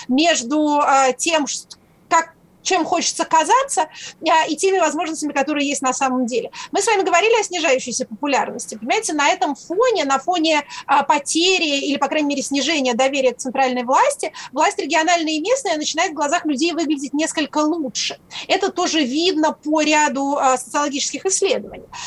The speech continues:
То есть, а, если раньше была такая позиция общераспространенная, что, ну, наши тут, значит, жулики-воры, но вот в Москве, вот если до Москвы дойти, там можно правду найти, вот президент, он о народе как-то заботится.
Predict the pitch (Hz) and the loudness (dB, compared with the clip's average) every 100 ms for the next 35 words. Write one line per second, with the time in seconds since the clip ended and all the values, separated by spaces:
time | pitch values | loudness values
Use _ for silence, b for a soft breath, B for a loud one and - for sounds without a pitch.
0 | B - 339 - - 311 330 453 339 339 | B -2 0 -2 -2 0 2 2 2 2
1 | 403 349 - 254 277 330 311 277 277 247 | 4 2 -2 -4 2 2 2 0 0 0
2 | 254 269 302 254 - 233 240 - 240 - | 0 -2 -4 -6 -4 -2 -2 -4 -6 -8
3 | - 294 311 311 240 240 226 254 254 339 | -2 0 2 0 -2 -4 -2 -2 0 2
4 | 359 269 269 - 254 - 226 254 220 277 | 2 2 -2 -4 -6 -4 -6 -4 -2 -2
5 | 247 302 415 587 349 B B 247 294 539 | 0 0 2 4 2 B B 2 4 4
6 | 415 427 269 294 311 - 494 480 359 339 | 4 0 0 2 2 2 4 4 2 -2
7 | 277 311 330 320 262 294 - - 339 330 | 0 2 2 0 -2 -2 0 0 0 0
8 | 302 - - 220 226 220 226 - 320 214 | 0 2 2 0 -4 -6 -4 -4 -4 -4
9 | 302 254 415 285 269 254 254 311 269 - | -2 -2 0 0 2 4 2 0 -6 -6
10 | 240 269 294 226 | 0 0 0 -6